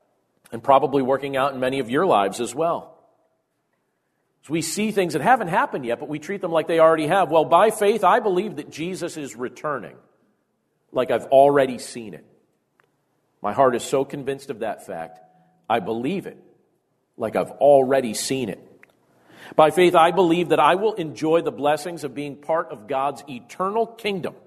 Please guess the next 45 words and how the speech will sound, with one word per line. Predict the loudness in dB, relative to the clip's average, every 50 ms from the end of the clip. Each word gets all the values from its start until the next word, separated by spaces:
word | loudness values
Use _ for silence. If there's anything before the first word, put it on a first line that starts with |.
| _ _ _ _ _ _ _
like | 0 0 0 2
I'm | 0 -2 -2 -4 0
already | 2 4 6 6 6 6 6 6 4 4 0 -6
seated | -8 -10 -10 -8 -8 -6 -6 -4 -4 -4 -4 -6 -10 -12 -16 -20 -20 _ -2
at | 0 0 0
a | 0
heavenly | 0 2 2 4 4 2 0 0 -2
banquet | 0 0 0 0 -2 -4 -6 -8 -8 -8
table | -6 -4 -4 -2 -2 -4 -4 -6 -6 -8 -10
and | -12 -12 -12 -14 -12
eating | -10 -8 -6 -6 -6 -6 -6
a | -8
delicious | -8 -8 -8 -8 -8 -8 -10 -12 -14 -16 -16
meal. | -16 -16 -16 -16 -16 -18 -20 _ _ _ _ _ _ _ _ _ _ _ _ _ _ _ _ _ _ _ _ _ -2
I | -2 0
believe | 0 0 2 2 4 4 4 4
it | 4 4 4
like | 4 4 4
I've | 2 0 2
already | 6 8 8 8 8 8 6 4 2 0
seen | -6 -8 -8 -6 -6 -6 -6 -6
it. | -10 -12 -16 -20 _ _ _ _ _ _ _ _ _ _ _ _ _ _ _ _ _ 2
And | 4 4
I | 4
think | 4 2 2 2
that | 2 4
God | 6 6 8 6
also | 6 4 4 2 2
wants | 2 2 2 0 0 -4 -6
me, | -6 -4 -4 -4
and | -4
he | -2
also | -2 -2 -2 -2 -4 -4
wants | -2 -2 -4 -4 -6
you | -8 -8 -8
to | -8
trust | -8 -10 -4 0 0 0 0 0 -4
him | -6 -6 -6 -6 -8 -8
for | -8 -8
the | -8 -8
promises | -4 -2 0 0 0 -2 -4 -6 -8 -8 -8
that | -8 -8 -8
his | -8 -8
word | -4 -2 -2 -2 -4 -6
shares | -10 -10 -6 -6 -4 -4 -6 -8 -12 -16